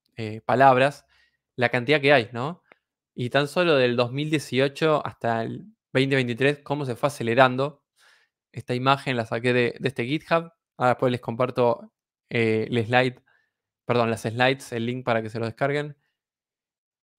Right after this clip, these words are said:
Fíjense la cantidad que hay, ¿no? Y en el, y tengo que entrar a este GitHub, digamos, una vez por mes aproximadamente para actualizar este gráfico porque van saliendo muchas. Hoy día los que dominan, eh, la popularidad,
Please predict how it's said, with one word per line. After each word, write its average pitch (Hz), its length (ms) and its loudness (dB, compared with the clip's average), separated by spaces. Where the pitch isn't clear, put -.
Fíjense 147 420 -4
la 120 200 2
cantidad 123 380 0
que 135 100 0
hay, 117 220 -2
¿no? 123 160 -4
Y 135 140 0
en 117 100 -2
el, - 280 -6
y 120 60 -14
tengo 151 180 2
que 151 60 0
entrar 139 320 2
a 147 40 4
este 127 340 0
GitHub, 143 520 -4
digamos, 113 420 -10
una 127 100 -2
vez 123 100 0
por 117 200 -2
mes 127 220 0
aproximadamente 117 580 -4
para 113 200 0
actualizar 117 440 -2
este 123 180 -8
gráfico 127 440 0
porque 113 440 -8
van 123 140 -2
saliendo 127 500 -4
muchas. 117 560 -4
Hoy 147 160 2
día 165 240 6
los 131 140 4
que - 120 -6
dominan, 131 760 -4
eh, 113 220 -8
la 110 140 -2
popularidad, 117 880 0